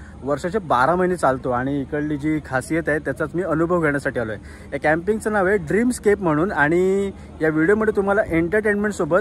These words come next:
जास्तीत जास्त माहिती द्यायचा मी नक्कीच प्रयत्न करणार. तर चला कोणती वाट न पाहता आपण आपल्या आजच्या व्हिडिओला सुरुवात करूया. हे बघा, इथे आम्ही आमच्या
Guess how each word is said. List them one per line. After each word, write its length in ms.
जास्तीत 320
जास्त 240
माहिती 340
द्यायचा 280
मी 80
नक्कीच 300
प्रयत्न 320
करणार. 200
तर 40
चला 180
कोणती 260
वाट 200
न 60
पाहता 220
आपण 180
आपल्या 200
आजच्या 220
व्हिडिओला 260
सुरुवात 400
करूया. 200
हे 60
बघा, 240
इथे 200
आम्ही 220
आमच्या 580